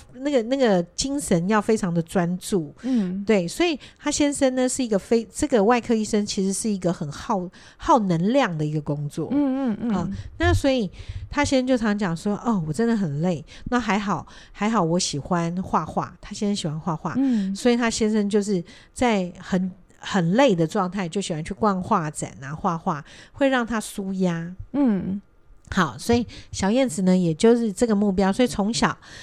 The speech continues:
Speaker 1: 她就让孩子学乐器，因为想说将来有一天她可以舒压，学乐器，学画画，然后学象棋，
Speaker 2: 嗯。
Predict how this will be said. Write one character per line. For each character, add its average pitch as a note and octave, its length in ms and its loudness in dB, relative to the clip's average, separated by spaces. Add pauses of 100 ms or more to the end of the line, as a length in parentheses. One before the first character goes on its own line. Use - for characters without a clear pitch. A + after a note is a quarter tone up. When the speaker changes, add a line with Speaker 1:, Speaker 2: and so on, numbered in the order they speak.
(140)
Speaker 1:
她 B3+ 100 -4
就 B3+ 140 6
让 B3 160 2
孩 G#3 180 0
子 F#3+ 100 0
学 E3 480 2 (280)
乐 A#3+ 200 6
器， G3 540 -4
因 A#3+ 100 0
为 C4+ 80 6
想 G3 220 0
说 G#3+ 100 0
将 A3+ 200 0
来 G#3 100 2
有 D#3+ 160 2
一 D#3+ 60 -6
天 F#3 180 -4
她 F#3+ 140 -4
可 F#3 80 -4
以 D#3 40 -6
舒 D3 280 -8
压， D3+ 340 -6 (400)
学 - 260 2
乐 A3+ 240 6
器， F#3+ 640 -4
学 F3 220 -4
画 G3+ 320 0
画， F#3+ 480 0 (340)
然 F3 140 -6
后 G3+ 340 -2 (280)
学 F3+ 440 0
象 G#3+ 380 -2
棋， D#3 480 -6
Speaker 2:
嗯。 G#3 420 0